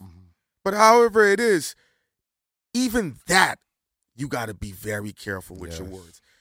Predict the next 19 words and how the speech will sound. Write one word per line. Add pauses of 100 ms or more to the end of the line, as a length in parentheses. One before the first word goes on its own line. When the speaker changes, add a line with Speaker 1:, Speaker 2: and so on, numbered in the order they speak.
(200)
Speaker 2:
You
can
upset (260)
family
lifestyle. (280)
You
can
upset
a
business
plan. (300)
You,
you
can
put
a
person
in
a